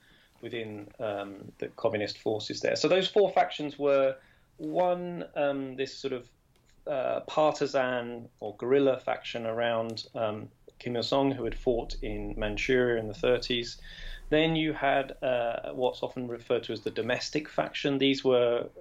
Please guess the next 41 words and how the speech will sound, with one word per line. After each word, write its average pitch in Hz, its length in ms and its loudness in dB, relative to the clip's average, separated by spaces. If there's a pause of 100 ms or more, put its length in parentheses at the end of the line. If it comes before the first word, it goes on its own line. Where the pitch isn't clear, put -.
(160)
communists 135 760 0
who 127 300 -6
had 117 460 -4 (580)
remained 131 580 2 (440)
and 131 140 0
had 123 180 2
been 123 140 0
active 131 640 0
in 151 240 0
South 131 380 0
Korea 120 260 0
in 117 80 -2
the 113 60 -2
twenties 123 440 -4
and 107 120 -8
thirties, 127 420 2
but - 140 -6
most 135 300 2
of 123 40 -10
them 117 120 -6
had 107 140 -8
been 110 220 -4
jailed 107 420 0
by - 160 -4
the, 101 240 -6 (180)
by 113 120 4
the 110 80 -2
Japanese 104 560 -2
for - 120 -4
long 104 240 0
periods 98 360 0
of - 80 -20
time. 101 360 -4 (540)
They 120 180 2
re-, 123 280 4
emerged 127 520 4
out 113 160 6
of 123 160 -8
the 120 60 -4
prisons 113 560 -6 (460)
in, 110 380 -2